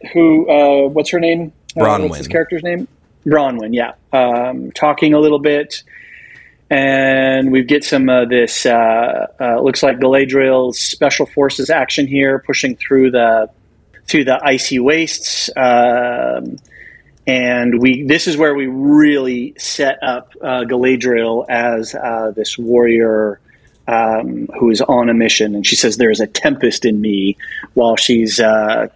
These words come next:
Speaker 1: looks like she's talking to the Númenórean, uh, council.
Speaker 2: Yeah, also, can I just say, she was referred to as commander, so that confirms
Speaker 1: Yes.
Speaker 2: what Elrond was saying before.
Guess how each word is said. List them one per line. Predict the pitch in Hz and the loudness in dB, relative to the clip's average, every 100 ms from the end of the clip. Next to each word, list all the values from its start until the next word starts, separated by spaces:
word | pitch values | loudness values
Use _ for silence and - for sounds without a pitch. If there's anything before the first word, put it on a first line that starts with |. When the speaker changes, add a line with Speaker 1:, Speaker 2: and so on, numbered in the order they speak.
| - | 0
Speaker 1:
looks | 175 233 254 | 0 2 0
like | 196 | 0
she's | 175 | -2
talking | - 156 151 | 0 -2 -2
to | 139 | -2
the | 127 | 2
Númenórean, | 131 131 127 123 120 117 113 110 113 - | 4 4 4 4 2 2 -2 -4 -6 -4
uh, | 117 117 113 | -2 0 -2
council. | - 113 - 110 110 - _ _ _ _ _ _ _ | -4 -4 -4 -6 -6 -12 _ _ _ _ _ _ _
Speaker 2:
Yeah, | 127 156 147 | -2 0 0
also, | - 165 - 185 | -2 -4 -4 -4
can | - | -2
I | 156 | -2
just | 175 156 | -2 -4
say, | 151 135 123 | 0 2 0
she | - - | -4 -4
was | 131 127 113 | 0 0 0
referred | 107 156 156 - | -2 0 0 0
to | 120 | -2
as | 107 | -2
commander, | - 101 104 95 80 - | -2 0 0 0 -4 -8
so | - | -4
that | 104 110 | -2 -2
confirms | 107 92 - 127 123 117 113 - - | -4 -4 0 2 2 -2 -4 -10 -4
Speaker 1:
Yes. | 135 135 - | 0 0 0
Speaker 2:
what | 101 | -2
Elrond | - 113 113 107 95 | 0 0 2 0 0
was | 90 85 | -4 -6
saying | 95 87 85 | -6 -6 -6
before. | 85 82 - 95 87 82 | -8 -10 -6 -4 -4 -6